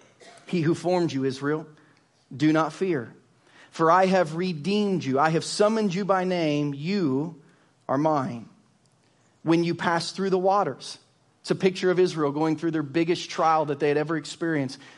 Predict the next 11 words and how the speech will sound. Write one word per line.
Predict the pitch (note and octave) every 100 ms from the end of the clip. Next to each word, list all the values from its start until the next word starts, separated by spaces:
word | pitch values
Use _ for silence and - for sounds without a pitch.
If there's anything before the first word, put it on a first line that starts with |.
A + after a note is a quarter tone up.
| -
passing | E3+ D#3+ - D#3
through | D#3+ D#3+
the | D3+
Red | D#3 D3
Sea. | - E3 C3
"When | C#3 D#3
you | D#3+
pass | F#3 F3 E3
through | - G#3+
the | G#3
waters, | G3+ A3 G3 A#2+ -